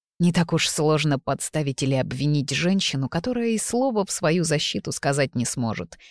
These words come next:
По крайней мере, говорить так, чтобы у судей хватило терпения её понять и выслушать. К счастью, пару месяцев назад она спасла одну из нас от жуткой хвори, и мы смогли перевести её сюда.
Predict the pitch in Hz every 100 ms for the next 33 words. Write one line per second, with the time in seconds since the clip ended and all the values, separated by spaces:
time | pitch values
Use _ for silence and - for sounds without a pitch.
0 | _ _ - 170 175 175 165 170 185 139
1 | 113 131 143 147 127 - 226 240 - -
2 | - - 165 147 143 139 185 160 127 127
3 | 135 139 151 131 135 120 165 165 147 131
4 | 127 131 131 - 139 165 180 - - -
5 | _ 147 139 131 - - - - - -
6 | _ _ - - - - 151 143 - 139
7 | - 139 147 143 - - - - 143 196
8 | 233 - - - 240 277 - 208 - 233
9 | 220 175 180 185 160 170 190 - 160 156
10 | 156 190 - 202 190 - 151 143 139 -
11 | _ _ 147 143 220 - 233 190 170 185
12 | 214 202 202 196 - 151 156 139 143 -
13 | 165 117